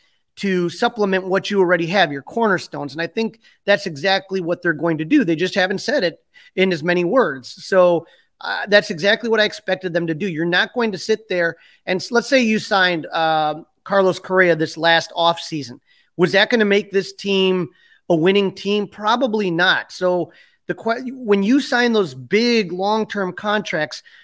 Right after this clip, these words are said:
the first couple of years is when you get the most bang for your buck. And then on the back end of the deal,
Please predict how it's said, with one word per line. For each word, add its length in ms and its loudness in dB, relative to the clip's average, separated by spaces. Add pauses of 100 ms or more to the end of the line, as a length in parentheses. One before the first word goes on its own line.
(200)
the 120 -2
first 400 2
couple 280 0
of 60 2
years 380 6
is 100 -6
when 160 2
you 100 -2
get 220 2
the 60 2
most 340 2
bang 260 2
for 100 -6
your 120 -2
buck. 440 0
And 140 -4
then 100 4
on 120 2
the 60 -4
back 420 0
end 180 0
of 60 -4
the 100 -2
deal, 400 0